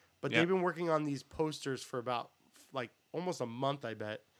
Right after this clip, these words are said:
Speaker 1: And now
Speaker 2: Mm-hmm.
Speaker 1: they're complete, they're graded, they eva-, they, they self-evaluated, they evaluated others.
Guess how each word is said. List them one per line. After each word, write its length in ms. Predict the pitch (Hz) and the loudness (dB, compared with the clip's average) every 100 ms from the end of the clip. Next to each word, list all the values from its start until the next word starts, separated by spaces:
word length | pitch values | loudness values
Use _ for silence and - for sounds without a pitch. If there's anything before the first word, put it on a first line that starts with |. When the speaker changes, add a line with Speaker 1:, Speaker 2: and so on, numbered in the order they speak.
| _ - _ | _ -20 _
Speaker 1:
And 140 | 135 | 2
now 100 | 135 | 4
Speaker 2:
Mm-hmm. 20 | 147 | 4
Speaker 1:
they're 140 | 143 | 4
complete, 580 | 139 127 - 185 190 127 | 0 -4 0 0 0 0
they're 140 | 135 | -2
graded, 540 | 110 131 160 165 165 139 | 0 2 4 4 2 2
they 140 | 131 | 0
eva-, 320 | 110 110 139 | 0 0 0
they, 140 | 139 127 - 127 | 0 -4 -8 -6
they 120 | 131 | -4
self-evaluated, 1080 | 117 - 196 202 165 180 180 175 180 170 160 | -2 2 2 2 2 4 4 4 2 2 0
they 120 | 127 | 0
evaluated 680 | 117 123 151 165 151 135 127 | -2 -2 0 0 0 0 -2
others. 500 | 151 165 165 151 | -2 2 2 0